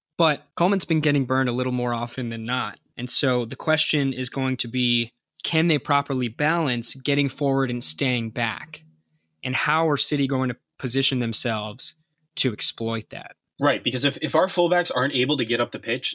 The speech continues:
Speaker 2: then our offense completely stalls because we don't, we rely on them so much for crosses, especially coming down the left. So if it's just either whoever plays on the wing, whether it be Bernard, Richarlison,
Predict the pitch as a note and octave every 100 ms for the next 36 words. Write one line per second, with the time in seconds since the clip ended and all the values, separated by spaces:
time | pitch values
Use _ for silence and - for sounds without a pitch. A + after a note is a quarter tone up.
0 | - A2+ G#2+ B2 A#2 A#2+ B2+ A2+ B2 -
1 | A#2 G#2+ - - - _ _ _ - B2
2 | B2+ B2 G#2+ - G#2 F#2 D#2+ - - A2
3 | G#2 G#2+ A2 A#2 A#2 A2+ A2+ A2+ B2 B2
4 | B2+ A#2+ G#2+ A#2 A2 - G2+ - G#2 G#2
5 | G2+ G2+ - C3 A#2+ A2 - - _ -
6 | A#2 A2 G#2 G2 F#2+ G2 G2+ - - A2+
7 | A#2 C3 A#2+ A2+ D#3 E3 - - _ _
8 | _ _ - B2+ B2+ A#2+ - _ C3+ C#3+
9 | C3+ B2 G#2+ G#2 G2 G2 G2 G2+ G2+ G2+
10 | F#2+ G#2 G#2+ A#2+ C3 B2 A2 - A2+ A2+
11 | - G#2 G2+